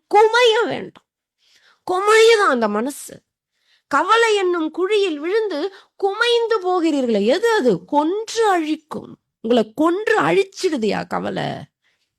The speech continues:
அந்த கவலை என்னும் குழியில் விழுந்து குமைய வேண்டாம்.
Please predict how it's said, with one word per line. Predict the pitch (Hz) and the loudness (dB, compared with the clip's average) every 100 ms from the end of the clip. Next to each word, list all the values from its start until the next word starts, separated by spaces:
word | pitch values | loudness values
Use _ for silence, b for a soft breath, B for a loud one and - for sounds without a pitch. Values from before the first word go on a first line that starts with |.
| _ _ _ _ _ _ _ | _ _ _ _ _ _ _
அந்த | 277 339 311 | -2 0 0
கவலை | 320 370 427 494 480 | 2 2 4 2 2
என்னும் | 392 359 359 339 | 0 0 -2 -4
குழியில் | 339 415 453 427 339 | -2 0 2 2 0
விழுந்து | 339 330 320 _ 427 | -4 -6 -10 _ -4
குமைய | 440 480 453 381 | -2 -2 -4 -4
வேண்டாம். | 285 202 190 - - | -6 -8 -10 -14 -16